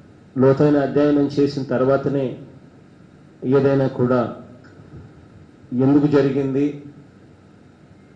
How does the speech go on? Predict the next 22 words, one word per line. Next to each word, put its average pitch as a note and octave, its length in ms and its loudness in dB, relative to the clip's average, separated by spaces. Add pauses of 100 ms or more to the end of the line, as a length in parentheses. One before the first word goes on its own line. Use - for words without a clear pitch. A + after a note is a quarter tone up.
(520)
జరగకుండా C#3+ 460 2 (100)
ఉండడానికి C3+ 540 -2 (680)
ఇంకా B2 160 0 (200)
ఏం C3 100 2 (120)
చేయాలి C3 480 4
అన్న A#2+ 160 -2 (260)
దాని A#2+ 240 -2
మీద, B2 200 2 (1120)
ఏం C3+ 100 4 (100)
యాక్షన్ C#3 420 -2
తీసుకోవాలి C3 640 2
అన్న A#2+ 160 -4
దాని A2+ 240 -4
మీద A#2 160 -2 (140)
కూడా A2+ 200 -4 (1120)
రిపోర్ట్ B2 300 0
వచ్చిన B2 200 -4 (100)
తర్వాతనే B2+ 480 2
నిర్ణయం A2+ 400 0
తీసుకుంటాం. G#2+ 500 -6 (1400)
కానీ D#3 240 6
తెల్లవారుజామునే E3 840 2